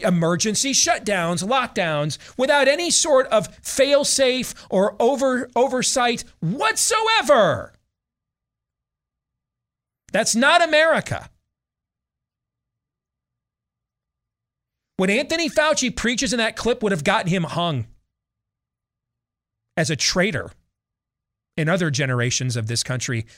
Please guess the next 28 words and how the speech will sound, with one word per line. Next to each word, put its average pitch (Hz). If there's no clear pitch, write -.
A 165
government 208
official 220
saying 202
your 196
individual 196
liberties 180
are 175
irrelevant 185
when 151
we 190
see 233
a 147
safety 214
cause, 294
they'd 202
have 156
had 190
him 190
on 156
treason 135
charges. 98
In 165
fact, 220
it 208
wouldn't 233
have 151
happened. 101